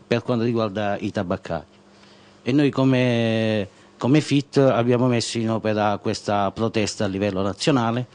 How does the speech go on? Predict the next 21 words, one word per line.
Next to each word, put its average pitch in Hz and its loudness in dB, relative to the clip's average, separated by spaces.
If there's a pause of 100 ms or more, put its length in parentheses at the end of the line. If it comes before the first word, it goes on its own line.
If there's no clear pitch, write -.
(400)
dove 110 0
ad 117 0
oltranza 113 -2 (180)
tutti 135 -2
i 113 0
lunedì, 120 2 (760)
eh, 120 0
faremo 123 0
uno 120 2
sciopero 104 -2
di 120 -2
tre 135 2
ore 104 -2
dalle 123 2
nove 107 0 (340)
alle 98 0
dodici. 82 -6 (1500)
Questo 131 4
com-, 131 2
fa 123 0
capire 113 0